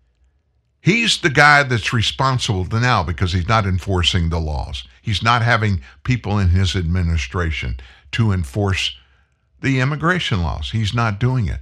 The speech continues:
Why is he not doing it? Well, follow the money. Go backwards. Who gives the most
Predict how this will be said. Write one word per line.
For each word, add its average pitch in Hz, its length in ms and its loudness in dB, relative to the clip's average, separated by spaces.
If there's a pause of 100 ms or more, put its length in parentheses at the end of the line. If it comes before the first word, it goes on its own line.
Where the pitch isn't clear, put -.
(260)
Why 127 280 4
is 131 140 0
he 135 120 0
not 117 300 0
doing 110 320 0
it? 64 100 -4 (340)
Well, 139 280 4
follow 95 420 0
the 123 100 0
money. 139 280 2
Go 98 180 0
backwards. 110 760 -4 (2250)
Who 208 260 -2
gives 143 540 2
the 107 120 0
most 101 720 2